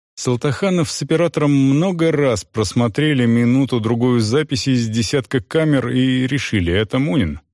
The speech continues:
точно. Оба оживились, теперь дело пойдёт. Сосед Салтаханова преобразился мгновенно.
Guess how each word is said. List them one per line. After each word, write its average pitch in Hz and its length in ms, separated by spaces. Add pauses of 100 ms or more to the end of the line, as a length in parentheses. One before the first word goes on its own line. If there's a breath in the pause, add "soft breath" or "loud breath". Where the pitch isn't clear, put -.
(120)
точно. - 440 (600)
Оба 117 280
оживились, 110 720
теперь 165 560
дело 113 360
пойдёт. 92 600 (800)
Сосед 147 440
Салтаханова 147 720
преобразился 123 800
мгновенно. 107 720